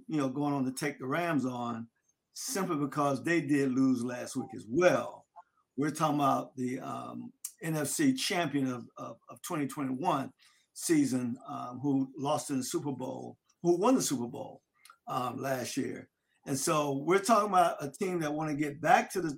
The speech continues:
the Super Bowl, you know, and we're up against them. They wanna right their ship after they lost the, the first week. But let me tell you something, man. I'm having flashbacks. I wish I had my music today,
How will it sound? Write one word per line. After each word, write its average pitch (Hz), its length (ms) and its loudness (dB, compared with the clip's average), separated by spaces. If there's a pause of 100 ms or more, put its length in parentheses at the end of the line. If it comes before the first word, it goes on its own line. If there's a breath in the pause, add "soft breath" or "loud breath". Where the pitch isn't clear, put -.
(140)
the 127 80 -10
Super 120 300 -4
Bowl, - 440 -10 (460 soft breath)
you 156 160 0
know, 127 420 -4 (360)
and 143 280 0
we're 165 160 2
up 170 180 -2
against 127 380 0
them. 127 380 -2 (260)
They 165 160 2
wanna 180 300 4
right 156 320 0
their 127 140 0
ship - 520 -2
after 135 220 -6
they 127 120 -6
lost 131 340 -6
the, 120 120 -8 (160)
the 127 120 -12
first 131 340 -8
week. 135 320 0 (520 soft breath)
But 180 460 8 (480)
let 233 140 4
me 277 80 6
tell 277 200 6
you 240 60 4
something, 202 300 2
man. 180 400 -2
I'm 185 120 -2
having 202 300 4
flashbacks. 330 1400 6 (1500 soft breath)
I 208 100 6
wish 240 140 2
I 254 80 8
had 262 140 8
my 294 140 10
music 392 500 6
today, 330 640 6